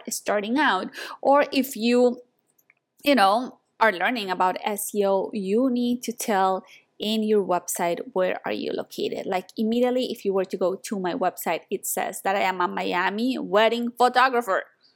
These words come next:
Right there, Miami wedding photographer. So there is no confusion.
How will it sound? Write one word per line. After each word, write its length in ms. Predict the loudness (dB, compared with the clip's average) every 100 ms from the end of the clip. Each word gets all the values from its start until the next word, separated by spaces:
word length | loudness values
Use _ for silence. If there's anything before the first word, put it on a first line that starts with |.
| _ _ _
Right 140 | 2 4
there, 300 | 4 0 -8 -4
Miami 840 | 0 2 4 2 2 0 -2 -4 -8 -4
wedding 440 | 2 2 2 -4 -2
photographer. 580 | 0 0 -2 -6 -12 -12 -18 -18 -8
So 380 | 0 2 2
there 180 | 2 0
is 240 | 0 -2 -2
no 280 | 0 0
confusion. 880 | 0 -2 0 2 2 2 0 -2